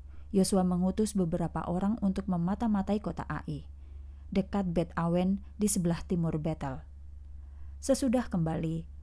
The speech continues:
mereka memberitahu Yosua demikian. Kota itu kecil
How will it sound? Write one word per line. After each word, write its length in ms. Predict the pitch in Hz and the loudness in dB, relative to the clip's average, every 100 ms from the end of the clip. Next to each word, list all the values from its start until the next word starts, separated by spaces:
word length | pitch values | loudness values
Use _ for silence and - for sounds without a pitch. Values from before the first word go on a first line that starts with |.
| - | 2
mereka 320 | 190 190 190 | 4 4 2
memberitahu 640 | 180 170 170 170 170 180 | 2 2 0 0 0 2
Yosua 320 | 165 - 196 180 | 2 2 2 2
demikian. 640 | 165 165 - 147 127 - - - - - - - - - - - | 0 -2 -2 -6 -6 -8 -10 -16 -16 -16 -14 -14 -14 -14 -6 -2
Kota 240 | 269 262 | -2 0
itu 240 | 254 294 | 0 0
kecil 480 | - 254 196 139 - | -2 -2 -2 -2 -6